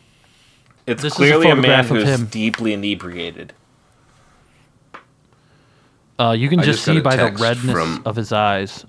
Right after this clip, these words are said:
Speaker 2: Oh my God.
Speaker 1: Now,
Speaker 2: Right
Speaker 3: I
Speaker 2: now?
Speaker 3: just got a text from my, uh, son, who is a piece of shit. He says, "Yo, idiot. Peep,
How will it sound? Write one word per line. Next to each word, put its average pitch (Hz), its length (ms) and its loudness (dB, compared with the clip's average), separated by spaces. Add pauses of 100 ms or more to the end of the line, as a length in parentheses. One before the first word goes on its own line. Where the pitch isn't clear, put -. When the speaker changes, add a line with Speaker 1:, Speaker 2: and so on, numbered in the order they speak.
Speaker 2:
Oh 139 100 2
my 127 160 0
God. 101 280 -2 (440)
Speaker 1:
Now, 120 300 4 (160)
Speaker 2:
Right 117 160 0
Speaker 3:
I - 40 0
Speaker 2:
now? 120 140 0
Speaker 3:
just 170 100 -2
got 87 140 -2
a 85 60 -2
text - 520 -8
from 82 280 -2
my, 80 280 -2
uh, 69 260 -8
son, 76 520 -8 (680)
who 85 180 -4
is 71 160 -10
a 67 40 -20
piece - 260 -12
of 78 80 -14
shit. - 340 -12 (280)
He - 200 -8
says, 76 460 -8 (600)
"Yo, 90 640 -2 (400)
idiot. 80 600 -8 (920)
Peep, 95 420 -4